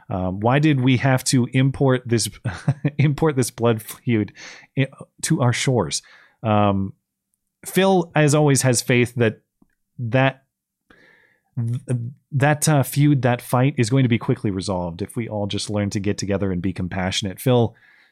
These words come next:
sees it just, uh, on the horizon. We're quickly getting there. Phil also says, "With M L K Day coming up tomorrow, I'd encourage the audience not to celebrate in the traditional fashion. Don't go to any mostly peaceful protests." <laughs> Come,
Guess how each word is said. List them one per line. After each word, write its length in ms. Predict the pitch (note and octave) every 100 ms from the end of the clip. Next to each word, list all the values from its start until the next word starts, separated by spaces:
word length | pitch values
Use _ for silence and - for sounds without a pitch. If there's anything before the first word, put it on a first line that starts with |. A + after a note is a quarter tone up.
| -
sees 340 | - C#3 B2
it 160 | A#2+ A#2
just, 420 | G#2 C#3 D3 - -
uh, 380 | A#2+ A#2 A2+ A#2
on 140 | C3 B2+
the 60 |
horizon. 500 | A2 A2+ G#2 G2+ D2
We're 100 | D#2+
quickly 340 | F#2 C#3 A#2+ A#2
getting 280 | G#2+ G#2+ F#2
there. 140 | F2
Phil 260 | - D3 C3+
also 320 | B2 C3+ C3+
says, 260 | A#2+ A#2 G#2+
"With 140 | G#2
M 120 | C3 C3
L 80 |
K 200 | A#2+ C#3+
Day 240 | B2+ B2+ A#2
coming 300 | - B2 A2+
up 80 | G#2+
tomorrow, 380 | A2 G#2+ G2+ - - -
I'd 120 | C3+ C3+
encourage 400 | C3+ G3 A3 D3+
the 120 | E3
audience 500 | C3+ C#3+ C#3 A#2 - _ - - _ _
not 420 | B2 C#3+ F3 G3 -
to 540 | - E3+ D#3 D3+ D3 C3+
celebrate 560 | - D#3 D#3 C#3+ D3+ C#3+
in 100 | B2+
the 60 |
traditional 600 | B2 - B2 C#3 D#3 C3+
fashion. 640 | A#2 C3 B2+ B2+ C3 A2+ G#2
Don't 280 | B2 C3+ C3+
go 180 | C3+
to 120 | C3 B2+
any 160 | B2+
mostly 380 | A#2 A#2+ - B2+
peaceful 340 | A#2 B2 -
protests." 540 | G#2+ B2 A#2 A#2 G#2+ - _ - - _ _
<laughs> 0 | A#2 - - -
Come, 340 | - C4 D#3+